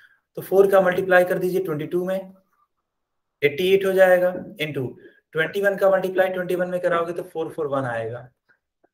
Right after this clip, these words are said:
और जब इन दोनों ही चीजों का आप multiply कराओगे, तब आपका correct answer आएगा अड़तीस हजार आठ सौ आठ सेंटीमीटर cube, जो कि आपका correct answer होगा।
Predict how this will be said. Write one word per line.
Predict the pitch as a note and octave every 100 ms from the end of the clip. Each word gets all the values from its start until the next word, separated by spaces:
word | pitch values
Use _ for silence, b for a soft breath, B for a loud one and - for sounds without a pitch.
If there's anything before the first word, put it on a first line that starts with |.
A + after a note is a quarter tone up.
| _ _ _ _ _ _ _ _
और | D3+ E3
जब | F3
इन | F3 D#3
दोनों | D#3 F#3 G#3+
ही | F#3+
चीजों | F3 E3+
का | F3
आप | E3+ D#3+
multiply | D3 D3 D3 C#3
कराओगे, | C#3 B2+ A#2+ B2 D3 C#3 C#3+ _ _ _ _ _ _ _ _ _ _ _ _
तब | F3 F3 - _ _ _ _ _
आपका | C#3 C#3 C#3+
correct | - D#3 F3+ E3+
answer | D3+ D3 B2+
आएगा | B2 A#2+ B2
अड़तीस | D#3+ - - C#3+ C#3+ F#3+ F3+
हजार | C#3+ B2+ B2 -
आठ | C3+ C#3 D#3
सौ | - - B2+ B2 - -
आठ | C#3 B2+ C#3 - F3+ - _ _ _ _ _ _ - F#3+ _
सेंटीमीटर | - - C#3 C3 B2+ A#2+ A#2+ F#3 - _ _ _
cube, | C#3 A#2+ - - _ - _
जो | C3+
कि | C3+
आपका | D3+ D3+
correct | - C#3 C3+
answer | B2 A#2+ -
होगा। | A#2 A2 -